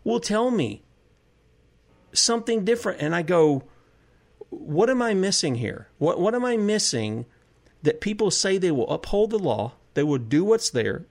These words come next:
they'll claim to be Christian, but they, they have, they have the form of godliness, but demonstrate no power within their life to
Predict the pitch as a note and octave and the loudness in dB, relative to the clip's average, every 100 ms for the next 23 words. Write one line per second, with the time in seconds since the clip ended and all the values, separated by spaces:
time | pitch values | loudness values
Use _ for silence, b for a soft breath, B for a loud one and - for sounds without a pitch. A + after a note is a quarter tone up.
0 | _ C3 C3 - G#3 A3+ G3 F#3 - D3+ | _ -2 -2 -2 -2 -2 -2 -4 -2 -2
1 | - B2 A2+ A#2 A#2 - B2 B2 C3 A2+ | -2 -2 -2 -2 -4 -2 -2 0 0 -2
2 | - A#2+ G2 B2+ A#2+ A2+ - F3 G#3 E3+ | -6 -6 -4 -4 -2 -4 -2 -2 -2 -2
3 | C3+ B2 A#2 A2 A2+ - _ _ _ _ | 0 0 -2 -2 -6 -10 _ _ _ _
4 | _ _ _ _ _ - B B - C#3 | _ _ _ _ _ -20 B B -2 -2
5 | - C3 D3+ E3+ - C#3 B2+ C3+ - B2+ | 0 -2 0 0 -2 -2 -2 -4 -4 -2
6 | A#2+ A#2 A2+ _ - B2 - C3 B2 G#2+ | -2 -2 -6 _ -6 -6 -4 -4 -2 -2
7 | G#2 G#2+ A2+ - b b b _ - B2+ | -2 -4 -6 -12 b b b _ -4 0
8 | A#2+ A2+ | 0 0